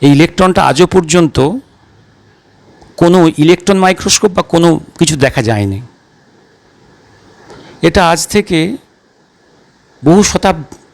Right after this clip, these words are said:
বহু শ-, দশক আগে, in the year eighteen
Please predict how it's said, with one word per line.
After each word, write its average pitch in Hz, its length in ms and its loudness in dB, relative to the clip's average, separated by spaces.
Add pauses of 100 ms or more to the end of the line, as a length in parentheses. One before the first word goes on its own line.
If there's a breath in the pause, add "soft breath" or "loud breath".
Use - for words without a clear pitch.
(120)
বহু 160 260 0 (140)
শ-, - 140 -2
দশক 139 360 0
আগে, 104 240 -4 (1040 soft breath)
in 147 100 4
the 147 160 4
year 151 380 2 (1200)
eighteen 190 520 0